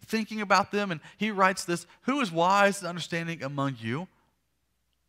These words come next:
And I don't think it's just rhetorical. I don't think it's just a statement, a filler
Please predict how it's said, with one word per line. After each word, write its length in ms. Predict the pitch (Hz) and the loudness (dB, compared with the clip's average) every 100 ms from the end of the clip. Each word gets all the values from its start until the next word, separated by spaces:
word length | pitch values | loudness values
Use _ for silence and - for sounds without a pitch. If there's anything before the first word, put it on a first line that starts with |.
| _ _ _ _ _ _ _ _ | _ _ _ _ _ _ _ _
And 100 | 139 | -2
I 40 | 175 | 0
don't 120 | 214 | 0
think 140 | 269 | -4
it's 80 | 220 | -4
just 160 | 226 180 | -4 -4
rhetorical. 580 | 156 180 170 156 113 - - | -4 0 0 0 -4 -6 -2
I 40 | |
don't 100 | 165 | -2
think 120 | 208 220 | 0 -4
it's 140 | - | -6
just 140 | 165 | -6
a 40 | 156 | -4
statement, 440 | - 156 143 123 | -2 -4 -2 -4
a 60 | 110 | -4
filler 480 | - 170 165 139 | -6 -2 0 0